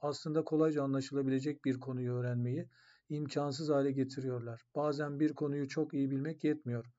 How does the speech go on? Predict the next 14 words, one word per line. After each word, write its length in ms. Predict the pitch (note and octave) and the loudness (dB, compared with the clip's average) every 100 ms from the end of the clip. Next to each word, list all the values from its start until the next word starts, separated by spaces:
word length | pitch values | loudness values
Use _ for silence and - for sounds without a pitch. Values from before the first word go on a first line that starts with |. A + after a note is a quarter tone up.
| _ _ | _ _
O 140 | F3 D3 | -4 -2
konuyu 380 | D3 C#3 C#3 C3+ | 0 0 0 0
karşıdakinin 680 | C#3+ C3+ C#3 C#3+ C#3+ D3 C#3+ | 0 0 -2 -4 -4 -4 -4
anlayabileceği 800 | C#3 C#3 C#3 C3+ C3+ C#3+ D3+ C3+ | -2 0 0 2 0 2 2 0
düzeye 320 | B2+ B2+ C3+ | -2 -2 -2
indirgeyebilmek, 920 | C#3 C3 C3 B2+ B2+ C3 C3 E3+ - _ _ _ _ | -4 -4 -4 -4 -4 -4 -4 -6 -8 _ _ _ _
anlaşılır 680 | C#3+ C#3+ C#3+ C#3+ D3+ E3 D3+ | -6 -2 -2 0 2 2 2
bir 220 | C#3+ C3+ | 0 0
dil 120 | D#3+ | 0
seçebilmek 760 | D3+ D3+ C3+ C3+ C#3 D3+ D#3 - | -2 -4 -2 0 0 0 -4 0
daha 240 | C#3 D#3 | 2 2
önemli 340 | C#3+ C3+ C3+ C3+ | 2 0 2 2
hale 240 | C3 B2 | 2 0
geliyor. 360 | A#2+ A2+ A2+ | -2 -4 -8